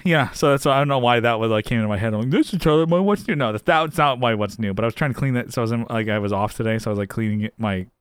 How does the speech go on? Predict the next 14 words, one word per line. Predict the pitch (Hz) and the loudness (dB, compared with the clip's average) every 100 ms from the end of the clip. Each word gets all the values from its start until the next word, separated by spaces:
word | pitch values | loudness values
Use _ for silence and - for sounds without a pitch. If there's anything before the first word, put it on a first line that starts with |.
| 127 | -8
know, | 92 | -8
car | - 117 107 | -2 0 2
out, | 104 104 104 | 2 0 -2
and | |
I'm | 107 | -4
like, | 101 98 | -4 -6
"Okay, | 117 113 101 - _ _ | -4 -4 -4 -10 _ _
cleaning | 156 160 | -2 0
it | 151 143 - | 0 0 -2
everywhere." | 131 135 120 113 | 0 2 2 0
I | 117 | 2
didn't | 196 107 | 0 0
see, | - 165 156 - _ _ _ _ - | -4 -2 -4 -8 _ _ _ _ -4
like, | 120 | -4